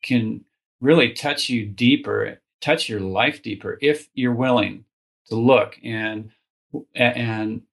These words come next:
ask yourself, "What did I really learn from this? You know, what, what were the lessons for me that I can use later?" And, um, you know, often, often we end up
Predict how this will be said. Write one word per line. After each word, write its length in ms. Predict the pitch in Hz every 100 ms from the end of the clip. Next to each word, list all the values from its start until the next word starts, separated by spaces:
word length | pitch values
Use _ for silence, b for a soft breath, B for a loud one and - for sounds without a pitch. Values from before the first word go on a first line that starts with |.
| _
ask 240 | 123 117 120
yourself, 340 | 120 117 110
"What 280 | 120 123 156
did 120 | 180
I 60 | 151
really 340 | 135 147 127
learn 380 | 104 101 107 113
from 220 | 113 98
this? 480 | 92 87 - - - _ _ _ _ _ _ _
You 80 | 107
know, 60 | 110
what, 220 | 131 123
what 160 | 139
were 100 | 160
the 120 | 170 123
lessons 640 | 107 107 120 - 104 98
for 160 | - 101
me 160 | 101
that 160 | 101 107
I 100 | 131
can 200 | - 120
use 340 | 120 117 101
later?" 640 | 98 98 104 98 98 110 _ _ _ _ -
And, 480 | 107 107 104 104 104
um, 340 | 101 104 104
you 80 | 120
know, 140 | 123 117
often, 580 | 131 151 147 131 123 - _ _ _
often 300 | - 190 190
we 120 | 151 135
end 200 | 135 127
up 280 | 120 120